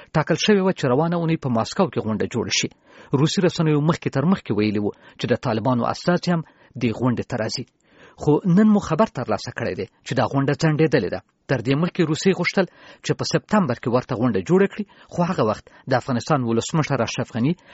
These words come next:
د روسیې د بهرنیو چارو له وزیر سرګی لاوروف سره په ټلیفون خبرې وکړې او له هغه یې وغوښتل چې دا غونډه د اوس لپاره وځنډوي. که دا غونډه ځنډېدلې ده، یوه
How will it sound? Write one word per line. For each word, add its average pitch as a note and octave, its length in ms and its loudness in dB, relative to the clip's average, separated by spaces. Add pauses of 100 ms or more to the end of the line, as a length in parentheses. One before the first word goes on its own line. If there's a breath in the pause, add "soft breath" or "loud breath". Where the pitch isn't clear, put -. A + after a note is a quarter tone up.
(120)
د C3+ 60 0 (100)
روسیې F3 220 -2
د - 120 -2
بهرنیو D3 460 2
چارو A2 240 -2
له A2 100 0
وزیر A2+ 180 -2
سرګی A2+ 380 -4
لاوروف G#2 360 0
سره F3+ 160 -2
په - 100 -14
ټلیفون B2+ 300 -2
خبرې A#2+ 340 -2
وکړې G#3 240 0 (340 loud breath)
او C3+ 100 4
له C#3 140 0
هغه C#3 140 -2
یې C3 140 2
وغوښتل E3 380 -2 (300 loud breath)
چې - 60 -2 (100)
دا C3+ 60 6 (100)
غونډه D#3+ 300 2
د C3 120 0
اوس G#3 300 2 (120)
لپاره G2 240 -2
وځنډوي. G#2+ 540 -4 (760 loud breath)
که F3+ 140 4
دا A#3 140 6
غونډه G#3 280 2
ځنډېدلې C3 540 2
ده، F#2+ 60 0 (120)
یوه C#3+ 140 4